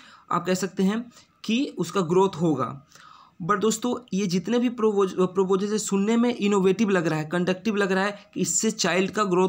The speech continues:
होगा, इससे, अ, जो स्टूडेंट है, उसका ग्रोथ होगा। But दोस्तों, इसको इम्प्लीमेंट कौन करेगा, क्वेश्चन यही है। क्योंकि इन, अ, इसको इम्प्लीमेंट करने में दिक्कत ये आएगी कि जो आज हमको एजुकेशन प्रोवाइडर हैं,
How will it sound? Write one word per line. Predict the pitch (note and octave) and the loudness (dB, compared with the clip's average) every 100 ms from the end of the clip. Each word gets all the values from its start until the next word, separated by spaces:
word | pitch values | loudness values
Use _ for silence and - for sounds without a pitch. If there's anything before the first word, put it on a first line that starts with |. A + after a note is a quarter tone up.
| E3+ | 0
होगा, | F#3 G3 G#3 - - - - | -2 -2 -4 -10 -20 -20 -6
इससे, | F#3+ - A3+ B3+ - - | -6 0 2 2 0 -2
अ, | E3+ | -2
जो | E3 | 0
स्टूडेंट | F3+ F#3+ G3 G3+ | -2 0 0 0
है, | |
उसका | F#3 - G#3 | -2 -2 -2
ग्रोथ | F3 F#3+ G3 - C#3+ | 2 0 0 -14 -2
होगा। | F3 D3 A#2+ C#3 - - - - | 0 2 -2 -4 -16 -20 -20 -14
But | D3 F3+ F#3+ - _ - | -4 -4 -4 -8 _ -2
दोस्तों, | F#3 F#3+ A#3 - | -2 0 -4 -2
इसको | G3 - A#3 | -4 0 -2
इम्प्लीमेंट | G3 G3+ G#3 G3+ A3 A3+ | -2 -2 0 2 2 0
कौन | - G3+ G3+ | 0 2 2
करेगा, | - C#3 B2 C3 C3+ - | 2 0 -2 -6 -10 -2
क्वेश्चन | E3+ E3+ A3 | -2 0 0
यही | F#3 F3 D3+ | 2 2 0
है। | C3+ C#3 - - - | -2 -8 -16 -20 -8
क्योंकि | - F#3+ A3+ | 0 0 0
इन, | - F#3+ F#3+ | 0 0 0
अ, | - E3 E3+ F3 | 2 2 4 2
इसको | - A#3+ | -2 -2
इम्प्लीमेंट | G#3+ G3 G3+ G3 G#3+ A3 | 0 0 0 2 2 0
करने | G#3 G3 G#3+ | 0 0 0
में | G#3 F#3+ F#3+ - - | 0 -2 -6 -16 -6
दिक्कत | D#3+ E3+ A3 G3+ | -6 -2 -2 0
ये | E3+ G#3 | 2 4
आएगी | A3 G3+ F3+ F#3 F#3 - - - | 4 2 0 -2 -4 -12 -18 -6
कि | F#3 | -2
जो | F#3 F#3+ F#3+ - | 4 4 4 -2
आज | E3 F#3+ F#3+ | 0 2 2
हमको | F#3+ F#3+ | 0 0
एजुकेशन | F#3+ E3+ - F#3 G#3 | 0 0 0 0 0
प्रोवाइडर | F#3+ F3+ E3+ F#3 G3+ | 0 2 4 2 2
हैं, | F#3 F#3+ - | 2 0 -6